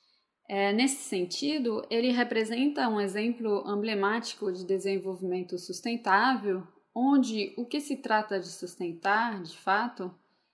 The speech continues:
é o próprio desenvolvimento capitalista,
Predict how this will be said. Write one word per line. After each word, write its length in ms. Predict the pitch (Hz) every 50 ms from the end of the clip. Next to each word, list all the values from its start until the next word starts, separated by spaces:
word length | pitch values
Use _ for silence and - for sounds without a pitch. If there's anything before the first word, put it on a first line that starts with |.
| _ _ _ _ _
é 320 | 214 220 240 262 285 285
o 200 | 285 - 254 247
próprio 420 | - - 233 247 262 269 269 262
desenvolvimento 840 | 226 196 208 190 196 190 185 175 180 180 175 180 185 180 175 170 - -
capitalista, 840 | - 165 165 - - 233 254 254 240 220 233 254 247 - - 285